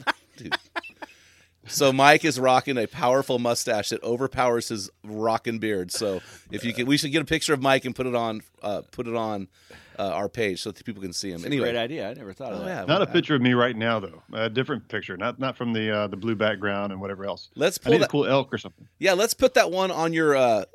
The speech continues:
Speaker 1: on your, uh, website where you're kinda looking away from
Speaker 3: Okay.
Speaker 1: the camera. That's a great pick. So
Speaker 2: Ooh.
Speaker 3: All right.
Speaker 1: yeah, and I love your Wolf and Iron shirts, man. Those are, I wanna buy one. Anyway, so what's, so I'm gonna say the man word of today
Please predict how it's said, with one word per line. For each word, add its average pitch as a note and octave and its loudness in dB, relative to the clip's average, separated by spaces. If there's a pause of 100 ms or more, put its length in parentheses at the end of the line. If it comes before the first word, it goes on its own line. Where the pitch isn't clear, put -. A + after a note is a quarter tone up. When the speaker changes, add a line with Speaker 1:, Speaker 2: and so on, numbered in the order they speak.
(300)
Speaker 1:
on D#3+ 0
your, D#3 4
uh, A#2+ 6
website C3 2
where A#2+ -2
you're A#2+ -2
kinda C#3 -2
looking C#3 0
away B2+ 2
from A#2 0
Speaker 3:
Okay. A#2+ 0
Speaker 1:
the A2+ -6
camera. C3 -2
That's C#3 0
a D3+ -4
great A#2 -2
pick. - -4
So F2+ -2
Speaker 2:
Ooh. D2 -6
Speaker 3:
All A#2+ 0
right. G#2+ 0 (300)
Speaker 1:
yeah, A2 -2
and B2+ 0
I C3+ 4
love D#3 4
your D#3 0
Wolf C3+ 0
and B2+ -2
Iron A#2 -4
shirts, - -4
man. G2 -6
Those A2 -4
are, F#2+ -4 (160)
I G#2+ -4
wanna A2+ -4
buy F#2+ 0
one. F2+ -4
Anyway, C#3+ 2 (260)
so - 0
what's, E3 0
so C#3+ 0
I'm D#3 2
gonna F#3 0
say F3 0
the D#3 4
man C#3 0
word D3 2
of B2 -2
today A#2 2